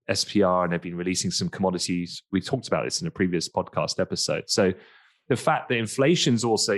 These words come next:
easing, does that also give them further reason to want to ease? And we know they're very interventionist and to, to keep the market ticking over at a high,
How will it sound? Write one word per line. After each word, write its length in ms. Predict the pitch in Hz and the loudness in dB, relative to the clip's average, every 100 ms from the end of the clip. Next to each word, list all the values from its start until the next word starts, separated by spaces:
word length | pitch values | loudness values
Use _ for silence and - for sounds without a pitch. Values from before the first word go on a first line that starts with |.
| - | -2
easing, 540 | 104 92 92 87 107 | -4 -4 -4 -2 -2
does 180 | 110 104 | 0 2
that 220 | 127 - | 2 0
also 360 | 139 170 - 104 | 2 4 4 0
give 240 | 92 104 | 0 -2
them 200 | - 95 | 0 -2
further 460 | 87 113 104 98 98 | 2 2 2 2 2
reason 580 | 113 120 95 90 90 123 | 4 4 2 -2 -4 -6
to 120 | - | 0
want 240 | 104 104 - | 2 2 0
to 100 | 104 | 0
ease? 460 | 127 120 82 85 92 | 2 2 2 -2 -4
And 220 | 87 92 _ _ - | -4 -8 _ _ 2
we 100 | 107 | 4
know 160 | 117 | 6
they're 160 | 101 92 | 4 2
very 380 | 107 98 92 - | 2 0 -2 -6
interventionist 920 | 107 - 90 98 - 92 87 - - | -8 -4 0 0 0 0 0 0 0
and 160 | 85 85 _ _ _ _ - | -2 -2 _ _ _ _ 0
to, 160 | 90 | 2
to 120 | 87 | 2
keep 220 | - 113 - | -2 -4 0
the 60 | |
market 480 | 92 95 90 101 - | 0 0 0 -4 -2
ticking 280 | 113 - 101 | -4 -2 2
over 300 | 98 90 82 | 2 2 0
at 80 | 85 | -2
a 60 | |
high, 420 | 87 98 90 87 | -2 0 0 -2